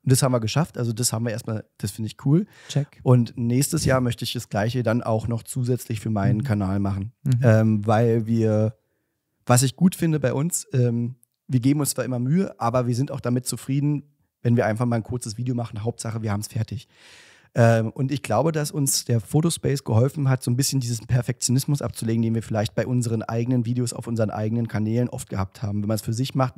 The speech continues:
Speaker 1: gibt man ja, weißt du, dann gehst du nochmal raus, dann machst du noch B-Roll und weiß der Kuckuck. Und hier haben wir gedacht, nee, uns ist wichtiger, dass jede Woche was rauskommt. Lassen wir halt die B-Roll weg oder so, machen, setzen uns einfach nur hin und machen ein kurzes Erklärvideo.
Speaker 2: Mhm.
Speaker 1: Aber wir machen was.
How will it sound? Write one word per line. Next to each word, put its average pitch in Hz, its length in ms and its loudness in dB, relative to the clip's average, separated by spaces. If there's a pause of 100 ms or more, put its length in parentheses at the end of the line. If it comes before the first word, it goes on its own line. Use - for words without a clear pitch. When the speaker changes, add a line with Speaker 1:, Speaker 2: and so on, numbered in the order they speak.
(300)
Speaker 1:
gibt - 280 -4
man 120 140 4
ja, 113 160 2 (280)
weißt 117 220 -4
du, 120 40 -4
dann 113 60 0
gehst 113 160 -2
du 208 60 2
nochmal 147 180 4
raus, 95 300 -6
dann 104 140 -6
machst 113 220 -6
du 135 40 -4
noch 131 60 2
B-Roll 117 580 2
und 113 340 -4 (300)
weiß 123 160 4
der 139 100 0
Kuckuck. 135 260 2 (440)
Und - 100 2
hier 143 220 4
haben 143 100 0
wir 143 80 -2
gedacht, 131 280 -2
nee, 139 180 4
uns 147 160 -2
ist 120 160 -4
wichtiger, 147 380 0
dass 117 220 -4
jede 139 260 -2
Woche 123 160 -2
was 120 180 0
rauskommt. 139 540 -2 (260)
Lassen 113 240 -2
wir 117 100 -2
halt 104 140 -2
die 113 60 -8
B-Roll 131 420 2
weg 131 220 0
oder 123 200 0
so, 123 320 2
machen, 113 480 -4
setzen 117 260 -8
uns 107 40 -12
einfach 117 220 -2
nur 113 120 -2
hin 156 260 4
und 123 120 -2
machen 117 180 -2
ein 113 40 -4
kurzes 123 320 -4
Erklärvideo. 131 540 0
Speaker 2:
Mhm. 131 280 2
Speaker 1:
Aber 135 180 0
wir 139 80 4
machen 131 300 0
was. 104 160 -4